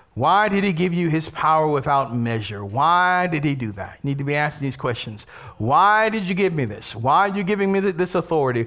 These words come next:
Why are you giving me the name of Jesus? Why are you doing that?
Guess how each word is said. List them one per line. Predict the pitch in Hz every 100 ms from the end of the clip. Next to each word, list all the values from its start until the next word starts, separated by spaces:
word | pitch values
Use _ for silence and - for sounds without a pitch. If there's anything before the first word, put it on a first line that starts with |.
| - -
Why | 110 165 208 226
are | 226 196
you | 185 175
giving | 175 202 185
me | 185
the | 170
name | 170 170 180 180
of | 170 151
Jesus? | 117 127 117 123 -
Why | 113 143 190 220 226 226
are | 226 190 180
you | 180 180
doing | 143 135 113
that? | 107 104 101